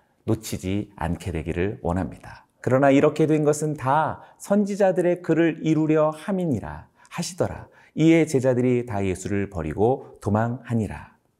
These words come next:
예수님의 붙잡히심은 선지자들의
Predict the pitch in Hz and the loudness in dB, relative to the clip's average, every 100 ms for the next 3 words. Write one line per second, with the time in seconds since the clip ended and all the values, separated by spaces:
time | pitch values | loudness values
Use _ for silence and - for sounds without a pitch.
0 | _ _ _ _ _ _ _ _ _ _ | _ _ _ _ _ _ _ _ _ _
1 | _ _ _ - - - 143 143 160 156 | _ _ _ -20 -18 -2 0 2 2 4
2 | 151 147 - 135 127 147 147 139 160 185 | 2 2 -4 -6 0 0 0 -2 -2 -4
3 | 147 92 - _ _ _ - - 233 240 | -4 -10 -18 _ _ _ -6 2 4 4
4 | 233 165 120 110 139 180 180 | 2 2 2 2 4 2 -2